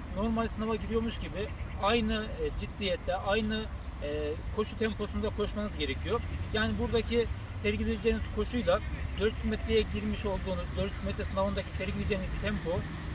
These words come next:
e, ciddiyet aynı olması gerekiyor. İki tane dört yüz metre koşusu yaptıktan sonra aralarda tam dinlenme yapıyorsunuz.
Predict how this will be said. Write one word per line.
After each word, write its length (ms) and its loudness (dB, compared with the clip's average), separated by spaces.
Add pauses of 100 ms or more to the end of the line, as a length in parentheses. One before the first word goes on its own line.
(100)
e, 140 -2
ciddiyet 380 4
aynı 280 2
olması 240 0
gerekiyor. 440 2 (500)
İki 120 -2
tane 280 4
dört 140 4
yüz 80 -2
metre 240 2
koşusu 360 2
yaptıktan 380 0
sonra 400 4 (180)
aralarda 360 2
tam 280 2
dinlenme 320 2
yapıyorsunuz. 560 2